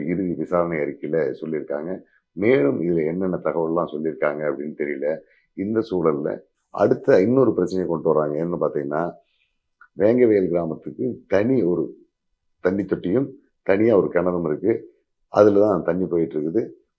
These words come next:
பக்கத்து ஊரா இருக்கிற இந்த இறையூர்ல இருந்து ஏற்கனவே போயிட்டு இருந்து தண்ணி பைப்பை பஞ்சாயத்து தலைவர் முத்தையா கட் பண்ணிட்டாரு. இது சாதிய பிரச்சனை, இதுதான் சாதிய வேறுபாடு, தீண்டாமையினுடைய துவக்கம் அப்படின்னு ஒரு குற்றச்சாட்டை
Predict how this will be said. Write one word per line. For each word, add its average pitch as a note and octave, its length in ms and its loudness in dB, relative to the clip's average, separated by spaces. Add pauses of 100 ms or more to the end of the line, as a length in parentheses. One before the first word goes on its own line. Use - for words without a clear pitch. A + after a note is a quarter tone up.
பக்கத்து A2 360 4
ஊரா G2 180 6
இருக்கிற E2+ 300 2
இந்த F2+ 240 -2
இறையூர்ல A#2+ 440 6
இருந்து G2+ 260 0
ஏற்கனவே F#2+ 440 2
போயிட்டு F2 260 0
இருந்து F2 220 -6
தண்ணி G2 300 -4
பைப்பை E2+ 400 -2 (360)
பஞ்சாயத்து F2 380 0
தலைவர் D2+ 260 -2
முத்தையா F2+ 320 2
கட் D2+ 180 -2
பண்ணிட்டாரு. D2+ 460 2 (400)
இது B2 300 2
சாதிய G2+ 400 0
பிரச்சனை, D#2 500 -4
இதுதான் F2+ 400 -2
சாதிய G2 400 0 (760)
வேறுபாடு, F2 520 6 (140)
தீண்டாமையினுடைய F#2+ 720 2
துவக்கம் F2+ 460 -2
அப்படின்னு D#2 320 -4
ஒரு F#2 120 -2
குற்றச்சாட்டை D#2+ 520 -2